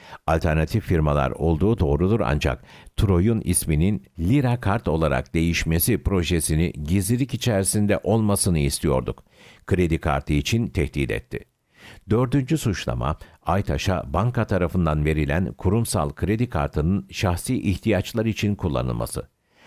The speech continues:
Aytaş şöyle diyor, "Şener kartı defalarca istedi. Önce karşı çıktım. Beni B K M'ye aldırdığını, görevden de alabileceğini söyleyerek tehdit etti. İşimden olurum korkusuyla verdim,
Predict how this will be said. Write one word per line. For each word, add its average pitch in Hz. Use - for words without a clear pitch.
Aytaş 71
şöyle 69
diyor, 53
"Şener 131
kartı 113
defalarca 101
istedi. 69
Önce 107
karşı 76
çıktım. -
Beni 80
B 92
K 92
M'ye 90
aldırdığını, 76
görevden 92
de 87
alabileceğini 95
söyleyerek 85
tehdit 78
etti. 62
İşimden 123
olurum 101
korkusuyla 80
verdim, 78